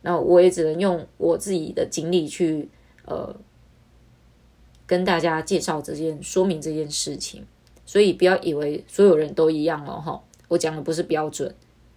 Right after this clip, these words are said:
那第三个呢，才-，呃，跑堂老师的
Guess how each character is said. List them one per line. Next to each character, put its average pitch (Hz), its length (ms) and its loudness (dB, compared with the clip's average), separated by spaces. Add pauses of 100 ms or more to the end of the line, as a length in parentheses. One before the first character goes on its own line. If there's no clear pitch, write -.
(420)
那 247 120 2
第 294 160 -2
三 240 280 4
个 214 140 8
呢， 185 280 4 (300)
才-， - 220 -10
呃， 175 260 2
跑 160 180 -4
堂 175 160 2
老 160 160 0
师 196 220 0
的 160 480 2